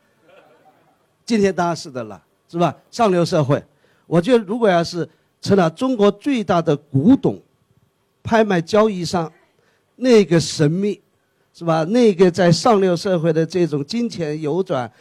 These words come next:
游戏，你的了如指掌，那是很刺激的。所以还是有这些，当然也有伟大理想，但也有很现实的这种刺激了。所以实际上这样走过来，所以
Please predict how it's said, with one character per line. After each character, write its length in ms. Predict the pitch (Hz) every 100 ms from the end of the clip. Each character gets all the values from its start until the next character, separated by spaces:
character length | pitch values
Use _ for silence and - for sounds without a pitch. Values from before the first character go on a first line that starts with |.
| _
游 200 | 143 180
戏， 280 | 202 208 151 _ _ _
你 200 | 147 156
的 160 | 156 175
了 200 | 160 147
如 180 | 165 165
指 200 | 156 175
掌， 220 | 135 92 _ _
那 140 | 202
是 120 | 180 160
很 180 | 135
刺 200 | 117 170
激 160 | 123 127
的。 120 | 92 - _ _ _
所 140 | -
以 40 | 240
还 260 | - 170
是 120 | 240
有 100 | 202
这 200 | 147 208
些， 280 | 170 185 160 - _ _ -
当 140 | 214
然 100 | 214
也 120 | 190
有 80 | 254
伟 140 | 170 147
大 140 | 165
理 180 | 143 185
想， 240 | 156 98 _ _ _
但 200 | 233 214
也 180 | 165 180
有 100 | 175
很 200 | - 131
现 360 | - 262 226 160
实 220 | - 131
的 180 | 120 107 _ _
这 160 | 185
种 140 | 170 110
刺 220 | - 170
激 200 | 117 131
了。 120 | 98 - - _ _ _
所 160 | - 180
以 140 | 220
实 160 | 208 196
际 80 |
上 180 | 202 180
这 120 | 160
样 100 | 185
走 180 | 160 110
过 140 | 110 135
来， 180 | 113 - _ _
所 140 | -
以 200 | 214 226